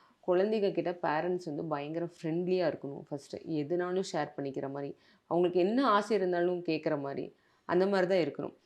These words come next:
இப்ப என் குழந்தைங்களுக்கு பப் போகணும் ஆசையா இருக்கு அப்படின்னா, நான் கண்டிப்பா கூட்டு போவேன். So கூட்டிட்டு போயி,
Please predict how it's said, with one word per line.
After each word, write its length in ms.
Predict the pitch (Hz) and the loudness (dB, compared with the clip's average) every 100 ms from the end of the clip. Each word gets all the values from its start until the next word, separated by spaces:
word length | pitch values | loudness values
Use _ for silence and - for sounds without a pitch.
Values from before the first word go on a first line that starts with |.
| _ | _
இப்ப 140 | _ 208 | _ 2
என் 200 | 208 226 | 4 4
குழந்தைங்களுக்கு 480 | 247 262 262 254 | 4 4 2 2
பப் 320 | 269 214 196 220 | 2 2 2 0
போகணும் 240 | 220 208 | 2 4
ஆசையா 420 | 170 185 214 214 | 4 4 2 2
இருக்கு 240 | 185 185 190 | 2 2 0
அப்படின்னா, 260 | 175 240 | 0 0
நான் 160 | 285 254 | 0 0
கண்டிப்பா 360 | 185 190 214 | 2 2 0
கூட்டு 320 | 208 214 196 202 | -4 -4 -4 -4
போவேன். 280 | 156 139 - _ - - | -2 -4 -8 _ -20 -20
So 140 | _ 190 | _ -2
கூட்டிட்டு 460 | 220 262 285 269 | 2 4 6 4
போயி, 600 | 247 233 247 277 339 370 | 4 4 6 6 6 4